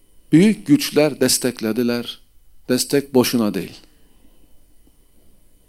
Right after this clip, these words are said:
Ve bakın Trump başa gelir gelmez İsrail daha da azgınlaştı. Kimin desteklediği belli yani Trump'ı.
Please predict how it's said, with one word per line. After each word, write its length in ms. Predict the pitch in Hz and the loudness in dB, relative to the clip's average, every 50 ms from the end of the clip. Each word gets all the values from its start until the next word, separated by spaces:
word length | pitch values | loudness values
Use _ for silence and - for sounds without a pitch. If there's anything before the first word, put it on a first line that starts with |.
| _ _ _ _ - - - - - - - - - _ - | _ _ _ _ -20 -18 -18 -18 -18 -20 -20 -20 -18 _ 2
Ve 380 | 147 165 175 175 165 - - - - _ - - _ _ _ | 4 4 4 4 2 -2 -4 -12 -20 _ -20 -20 _ _ _
bakın 440 | 160 175 170 180 185 185 180 - - - _ _ _ _ - | -2 0 2 0 0 0 -2 -4 -8 -16 _ _ _ _ -2
Trump 300 | 165 165 196 185 - 160 | 0 0 0 0 0 -2
başa 240 | 160 156 - 175 | -2 0 0 0
gelir 240 | 170 160 165 170 175 | 2 2 2 2 2
gelmez 480 | 170 156 151 147 147 151 160 170 160 - | 0 2 2 2 4 2 0 0 -2 -4
İsrail 540 | 170 147 - - 165 170 160 147 143 147 156 175 160 - - - - _ - | -4 -4 -2 0 2 2 4 4 2 0 -2 -4 -10 -16 -20 -20 -10 _ 0
daha 220 | 147 156 170 156 | 2 2 2 2
da 120 | - - | 2 2
azgınlaştı. 840 | 131 147 139 123 131 147 147 139 139 139 139 139 - - - 175 190 - - _ _ _ _ - - - _ _ _ - - _ - - _ _ _ _ _ _ _ | 2 0 0 0 -2 0 0 2 0 0 -2 -4 -6 -6 -6 -8 -8 -8 -16 _ _ _ _ -20 -20 -20 _ _ _ -20 -20 _ -20 -20 _ _ _ _ _ _ _
Kimin 240 | - 156 175 190 165 | -6 -4 -2 0 2
desteklediği 640 | 156 147 - - 151 143 131 139 139 135 170 185 160 | 2 2 2 2 0 -2 2 0 0 0 0 -2 0
belli 240 | 151 151 160 180 196 | 0 0 0 -2 -2
yani 300 | 175 131 107 98 98 92 | -4 -4 -4 -6 -8 -8
Trump'ı. 440 | - 117 113 104 98 92 - 101 | -6 -4 -4 -4 -4 -4 -8 -10